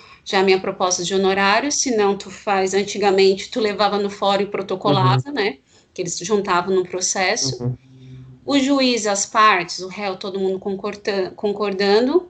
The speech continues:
Speaker 1: vem uma nova intimação dizendo que eles acerta-, aceitaram e já vai ser depositado os honorários periciais. Feito isso, eu peço liberação de cinquenta por cento e já marco a data da perícia.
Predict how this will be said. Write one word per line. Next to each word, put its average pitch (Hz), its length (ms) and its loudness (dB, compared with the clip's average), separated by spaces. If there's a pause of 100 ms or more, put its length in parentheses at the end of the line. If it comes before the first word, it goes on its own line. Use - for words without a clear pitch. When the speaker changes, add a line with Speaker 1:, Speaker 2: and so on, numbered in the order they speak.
(160)
Speaker 1:
vem 214 160 2
uma 208 260 6
nova 202 300 4
intimação 208 680 -2
dizendo 233 440 0
que 208 140 -10
eles 196 180 -4
acerta-, 196 640 0
aceitaram 208 680 2
e - 20 0
já 262 140 0
vai 262 160 0
ser 254 280 0
depositado 240 720 -2
os 226 80 -8
honorários 226 500 0
periciais. - 840 -4 (800)
Feito 240 400 2
isso, 247 180 0
eu 240 80 2
peço 220 400 0
liberação 214 480 -4
de 214 60 -4
cinquenta 226 400 -2
por 226 160 -8
cento 240 400 -2
e - 20 0
já 254 160 0
marco 233 300 2
a - 20 -4
data 233 260 -2
da 226 120 -2
perícia. 220 580 -2